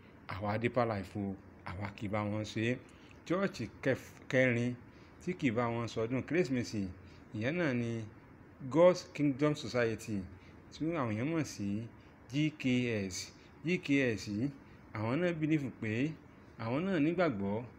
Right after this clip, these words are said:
wípé ọdún Kérésìmesì kì í sọ ọdún Kristẹni o. Wọ́n ní ọdún àwọn ẹlẹ́bọ ni, àwọn kì í sì bá wọn ṣe.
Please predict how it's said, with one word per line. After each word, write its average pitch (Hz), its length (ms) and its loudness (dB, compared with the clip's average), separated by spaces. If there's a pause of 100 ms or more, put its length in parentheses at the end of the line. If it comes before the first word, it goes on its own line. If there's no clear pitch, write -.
(260)
wípé 139 640 2 (400)
ọdún 131 460 2
Kérésìmesì 117 720 -2 (460)
kì 104 120 -8
í 113 120 0
sọ 110 180 -4
ọdún 113 220 -2
Kristẹni 117 640 -2
o. 104 180 0 (400)
Wọ́n 127 200 -2
ní 131 180 2 (480)
ọdún 117 360 -2
àwọn 104 240 0
ẹlẹ́bọ 104 440 0
ni, 104 160 -2 (480)
àwọn 107 360 -6
kì - 160 -8
í 101 40 -4
sì 123 140 -4
bá 107 140 -2
wọn 110 200 -2
ṣe. 131 200 0